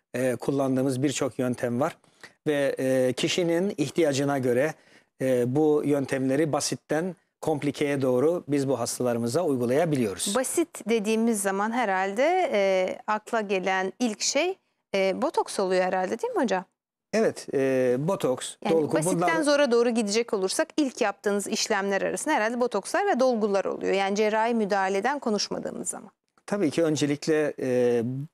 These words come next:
Speaker 1: sorunu bunlarla çözebiliyorsak, yani botoks ve dolgu gibi,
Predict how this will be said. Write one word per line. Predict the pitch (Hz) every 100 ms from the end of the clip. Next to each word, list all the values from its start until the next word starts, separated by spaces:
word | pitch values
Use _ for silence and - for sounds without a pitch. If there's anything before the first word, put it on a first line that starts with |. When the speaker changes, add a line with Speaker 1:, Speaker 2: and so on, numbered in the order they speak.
| -
Speaker 1:
sorunu | - 156 151 151
bunlarla | 135 127 143 135
çözebiliyorsak, | - 127 135 131 131 98 - 101
yani | 123 120 123
botoks | 139 127 - - -
ve | 117 120 110 143
dolgu | 135 127
gibi, | 127 123 120 117